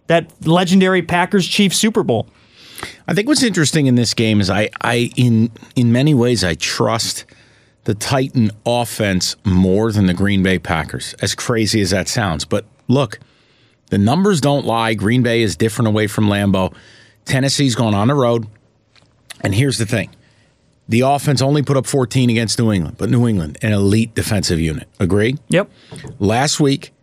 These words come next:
Speaker 2: they only had to throw fourteen passes, but they still were able to get to twenty-eight and choke the life out of the opponent. They could have scored more. They didn't. But they were able to do it by just running the football.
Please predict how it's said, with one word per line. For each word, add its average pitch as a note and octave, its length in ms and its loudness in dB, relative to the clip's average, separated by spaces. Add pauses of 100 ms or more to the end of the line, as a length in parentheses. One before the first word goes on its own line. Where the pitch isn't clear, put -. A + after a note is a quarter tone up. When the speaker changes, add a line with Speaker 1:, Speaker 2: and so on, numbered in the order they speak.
(180)
Speaker 2:
they B2+ 100 0
only D3+ 220 2
had C#3+ 80 0
to B2 60 -2
throw B2 200 0
fourteen A#2+ 540 0
passes, - 640 -6 (760)
but C3+ 160 -2
they C#3 140 0
still E3 400 0
were C#3+ 200 2
able B2 260 2
to A2 60 0
get A#2+ 220 -2
to G#2+ 80 -4
twenty-eight A2 640 0 (300)
and A2 120 0
choke A#2 260 -2
the A2+ 120 -2
life G2+ 300 -2
out F#2 160 0
of E2+ 60 0
the F2 120 2
opponent. F2 480 -4
They C3+ 120 0
could - 380 0
have A#2 120 0
scored A2 400 -2
more. F#2+ 340 0 (100)
They - 100 -2
didn't. A#2+ 320 -2 (560)
But A#2+ 140 -4
they C#3+ 100 0
were C3+ 160 2
able D3+ 220 2
to F3+ 80 0
do D3 240 2
it A2 180 -4
by A2 160 -2
just A#2 540 -2 (200)
running A2 320 0
the F#2 60 0
football. F#2 480 -4